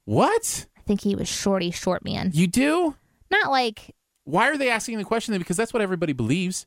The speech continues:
Speaker 1: Everybody believes he was short, so why would they ask
Speaker 2: Well,
Speaker 1: the
Speaker 2: that's an
Speaker 1: question?
Speaker 2: extremely
Speaker 1: Yeah.
Speaker 2: short.
Speaker 1: Yeah.
Speaker 2: Like, what is extremely short? Like, a foot tall? That's pretty extreme.
Speaker 1: Like, I'm six six.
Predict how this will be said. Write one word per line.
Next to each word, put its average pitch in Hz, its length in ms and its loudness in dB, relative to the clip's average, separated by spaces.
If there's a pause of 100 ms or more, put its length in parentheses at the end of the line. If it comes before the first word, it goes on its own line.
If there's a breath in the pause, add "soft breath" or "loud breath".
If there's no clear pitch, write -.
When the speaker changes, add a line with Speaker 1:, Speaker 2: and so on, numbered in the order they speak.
Speaker 1:
Everybody 185 280 2
believes 143 440 0
he 113 80 2
was 92 160 2
short, - 360 -2
so 117 180 0
why 117 140 0
would 175 120 -4
they 170 140 -4
ask 147 120 -2
Speaker 2:
Well, 262 80 4
Speaker 1:
the 320 40 4
Speaker 2:
that's 320 100 0
an 339 60 6
Speaker 1:
question? 240 320 2
Speaker 2:
extremely 214 880 2
Speaker 1:
Yeah. 160 360 4
Speaker 2:
short. - 480 -4 (380)
Speaker 1:
Yeah. 156 300 0 (240)
Speaker 2:
Like, 202 120 -2
what 240 120 2
is 262 80 -2
extremely 202 640 -2
short? - 360 0
Like, 170 140 -6
a 160 40 -6
foot - 240 -10
tall? 175 460 0
That's - 180 0
pretty 233 240 -2
extreme. 180 560 -6
Speaker 1:
Like, 175 180 4
I'm 247 140 4
six - 280 -2
six. - 580 -4